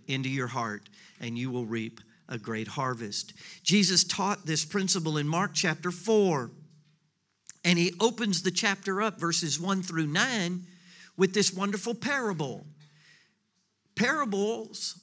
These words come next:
are earthly stories with heavenly meanings. Parables are earthly stories with heavenly meanings. There's something natural that man can connect to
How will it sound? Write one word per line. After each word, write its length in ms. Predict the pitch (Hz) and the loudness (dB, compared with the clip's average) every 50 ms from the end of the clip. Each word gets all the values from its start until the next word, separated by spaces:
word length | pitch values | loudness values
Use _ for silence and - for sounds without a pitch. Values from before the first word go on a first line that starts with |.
| _ _ | _ _
are 240 | 175 185 190 185 185 185 - | 2 2 2 0 -2 -4 -2
earthly 480 | 208 233 262 262 - - 240 233 208 185 | 0 0 0 -2 -4 -4 -2 -2 0 2
stories 680 | 156 - - - 269 302 277 208 180 180 202 214 180 | 2 0 0 0 -4 -4 -2 -2 0 0 0 0 0
with 160 | 185 190 196 156 | 0 0 2 2
heavenly 460 | 185 240 240 185 190 180 185 196 208 | 2 2 2 0 0 0 0 0 2
meanings. 720 | 202 202 208 196 185 160 143 123 110 101 - - - - - _ _ _ _ _ _ _ _ _ _ _ _ _ _ _ | 2 2 2 2 2 0 -2 -2 -6 -6 -8 -8 -8 -12 -16 _ _ _ _ _ _ _ _ _ _ _ _ _ _ _
Parables 640 | - - 233 262 269 247 196 160 151 156 180 180 175 | -4 -2 0 0 2 0 0 0 0 0 0 0 0
are 220 | 165 147 151 147 - - - | 0 0 -2 -4 -6 -4 0
earthly 420 | 180 202 220 226 226 - 254 285 269 | 2 2 2 0 -4 -6 -6 -2 0
stories 760 | - - - 220 185 156 135 123 120 139 180 - - - - - _ _ _ _ _ _ _ _ _ _ _ _ _ - | 0 2 2 2 2 2 0 -2 -6 -8 -8 -10 -10 -12 -12 -18 _ _ _ _ _ _ _ _ _ _ _ _ _ 4
with 180 | 170 185 156 160 | 4 4 4 4
heavenly 680 | 175 233 247 214 208 170 165 170 175 180 190 202 196 - - - _ _ _ _ _ - | 4 4 4 4 2 0 0 2 2 2 0 0 -4 -8 -14 -20 _ _ _ _ _ -6
meanings. 920 | 160 185 208 220 220 208 190 165 139 120 110 101 98 - - - - - _ _ _ _ _ _ - - - - _ _ | -2 0 2 4 4 4 4 2 2 0 -4 -8 -10 -12 -16 -16 -18 -20 _ _ _ _ _ _ -20 -20 -20 -20 _ _
There's 260 | - 175 190 190 180 - | 0 2 4 4 4 4
something 640 | - - 220 208 208 - - 202 190 185 170 175 | 4 4 2 0 0 0 0 2 2 2 2 4
natural 760 | 185 208 247 294 240 - - - 175 170 160 156 170 185 185 180 165 - - | 4 4 4 2 0 -4 -4 0 2 2 2 2 2 0 -4 -8 -14 -12 -4
that 200 | 147 160 - - | -4 -4 -2 0
man 360 | 165 180 175 190 190 185 180 | 0 2 4 4 4 4 2
can 320 | - - - 175 151 143 139 | 0 -2 -2 -2 -2 -2 -4
connect 540 | - - 160 147 165 208 254 262 - - - | -4 -4 -2 0 2 0 0 0 -2 -6 -4
to 380 | - 151 131 123 123 123 127 | -2 0 0 0 -2 -6 -8